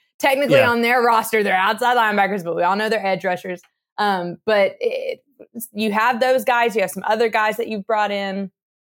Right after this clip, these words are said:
Speaker 1: Long term, what are you looking at as far as helping Grady Jarrett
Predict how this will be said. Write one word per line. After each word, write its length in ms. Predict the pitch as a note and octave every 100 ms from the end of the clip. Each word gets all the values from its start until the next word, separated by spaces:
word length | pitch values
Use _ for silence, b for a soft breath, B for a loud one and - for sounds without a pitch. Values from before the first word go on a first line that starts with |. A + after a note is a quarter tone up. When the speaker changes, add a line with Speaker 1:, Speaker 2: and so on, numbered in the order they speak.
| _ _ _ -
Speaker 1:
Long 360 | G3 G#3 A3
term, 500 | G#3+ A#3 A3 G#3+ G3+
what 140 | G3+ G3+
are 60 |
you 180 | G#3 G3+
looking 380 | G3 G#3 G3 F#3
at 260 | F3 E3 -
as 160 | F#3 -
far 200 | G3+ F3+
as 120 | F3
helping 400 | G#3+ A3 A3 G#3+
Grady 320 | G3 F#3 F#3
Jarrett 420 | E3 F3 F3 E3